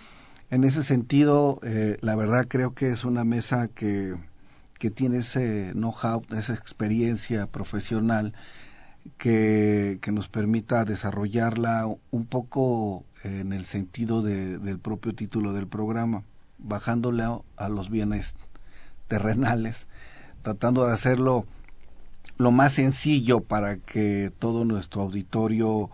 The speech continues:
pueda entender esto que, que ha pasado, eh, hace unos días, que tiene que ver con quizá el primer proyecto de presupuesto de egresos de este gobierno,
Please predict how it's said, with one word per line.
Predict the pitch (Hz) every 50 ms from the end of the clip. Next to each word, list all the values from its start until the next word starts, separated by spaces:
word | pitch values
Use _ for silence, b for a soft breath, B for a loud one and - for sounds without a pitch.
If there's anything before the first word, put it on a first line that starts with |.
| b b b - - - -
pueda | 113 110 110 110
entender | 110 107 104 - 104 92 101 101 107 113 117 113 107 - - - - - - b b b b b b b b - -
esto | 110 107 107 101 104 - - 123 107
que, | - - 104 101 92 90 87 -
que | - 107
ha | 101 98
pasado, | - - 113 101 - - 120 113 113 110 110 101 95 90 b b b b b b b - - -
eh, | 107 101 98 98 95 95 92 90 82 -
hace | 104 104 104 - -
unos | 113 113 113 113 110 110
días, | 131 135 123 110 110 120 - - - - - B B B B B B B B B B B B B
que | - 135
tiene | 127 - 156 147 156 139
que | - 170 175
ver | 165 165 160 156 156 -
con | - - 147 147 147 151 151 151 139 - - - - - - - - - -
quizá | - 127 117 - - 147 143 147 147 135 139 - - - b b b b b b b - -
el | 143 131 113
primer | 110 - 131 127 127 131 139 143 143 139
proyecto | 139 - 147 131 123 123 110 110 120 139 135 135 131 - - - - 131 123
de | 110 107 101
presupuesto | - - 107 104 98 - - 110 - - 113 120 120 117 117 - - - 113 110 107
de | 101 104 98
egresos | 98 98 110 117 113 101 - - - 95 98 - - - B B B B B B B B B B B B -
de | 110 110 127 131 135
este | 131 - - 151 135
gobierno, | 117 113 117 113 139 147 160 160 160 151 131 113 92 87